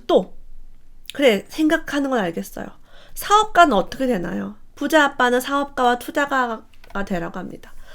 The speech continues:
사업을 어떻게 하면 잘할 수 있어요? 어떻게 하면 돈을 많이 벌 수 있어요? 수입을 어떻게 늘릴까요?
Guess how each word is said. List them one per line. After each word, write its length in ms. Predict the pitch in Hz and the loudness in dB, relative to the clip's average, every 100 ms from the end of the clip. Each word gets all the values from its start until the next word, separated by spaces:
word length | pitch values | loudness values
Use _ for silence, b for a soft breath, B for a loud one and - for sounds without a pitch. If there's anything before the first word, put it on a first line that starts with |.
| B B | B B
사업을 420 | - 403 427 427 | -4 2 2 6
어떻게 360 | 254 226 311 311 | 4 4 0 2
하면 160 | 294 269 | 2 2
잘할 280 | 240 202 | 0 0
수 140 | 208 214 | -2 -6
있어요? 500 | 196 - 190 247 285 b b b | -8 -4 -4 -4 -6 b b b
어떻게 420 | b 254 - 339 330 | b -2 -2 2 2
하면 140 | 277 | 2
돈을 200 | 262 254 | 0 2
많이 360 | 226 262 320 - | 4 4 2 2
벌 140 | 226 | -2
수 120 | 226 | -2
있어요? 340 | 175 190 - 220 | -8 -8 -6 -4
수입을 340 | - 480 427 | 4 6 6
어떻게 380 | 208 208 339 294 | 2 2 -2 -2
늘릴까요? 520 | 214 190 185 - - | -2 -2 -4 -10 -14